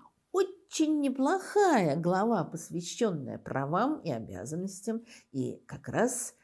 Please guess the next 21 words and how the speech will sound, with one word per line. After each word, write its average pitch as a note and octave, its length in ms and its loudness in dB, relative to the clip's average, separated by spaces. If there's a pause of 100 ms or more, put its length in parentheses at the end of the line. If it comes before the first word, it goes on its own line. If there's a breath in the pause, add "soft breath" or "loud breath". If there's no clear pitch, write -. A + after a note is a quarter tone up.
(140 soft breath)
на E3 180 4
этом, D#3 400 2
наверное, C3 640 0
и D3 160 0
имеет A#2 380 -4
смысл F3 340 -2
сконцентрироваться. A3 1400 -4
Когда D#3+ 300 -2
по, C#3+ 420 -4
на D3+ 180 -2
уроках D#3 300 0
обществознания D3 800 -4
мы B2 140 -8
изучали C3 300 -6
Конституцию, F3+ 680 -2
я A3 60 2
любила E3+ 420 2
вот G4 160 2
эту D4+ 220 -2
главу B3+ 420 4
просто E3+ 680 0